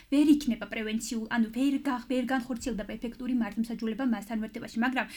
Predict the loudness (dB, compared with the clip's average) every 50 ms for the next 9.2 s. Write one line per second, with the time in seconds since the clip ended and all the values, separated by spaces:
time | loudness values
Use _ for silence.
0 | -14 -14 -14 -8 -2 0 0 0 2 2 4 4 4 2 0 -2 -2 -2 -4 -2
1 | -4 -4 -6 -4 -6 -6 -4 -4 -4 -2 0 0 0 -2 -2 -4 -2 -2 -2 -2
2 | -4 -4 -4 -4 -2 -2 -2 -2 -2 -2 -2 -2 0 0 -2 -2 -2 -4 -4 -2
3 | -4 -4 -2 0 2 2 2 2 2 0 0 -2 -4 -4 -2 -2 -2 0 0 -2
4 | -2 -4 -4 -6 -6 -6 -8 -8 -10 -12 -12 -8 -6 -4 -2 -2 0 0 0 2
5 | 4 4 4 4 4 0 0 0 0 0 -2 -2 -2 -4 -6 -4 -6 -4 -2 0
6 | 0 0 2 2 2 2 0 -2 -6 -8 -8 -8 -4 -2 -2 -2 -2 -4 -6 -6
7 | -4 -2 -2 -4 -4 -4 -6 -4 -2 -2 -2 -2 -2 -6 -4 -4 -2 -2 0 0
8 | 0 0 -2 -2 -2 -2 0 0 0 0 0 -2 -2 -4 -4 -4 -4 -4 -4 -6
9 | -8 -10 -12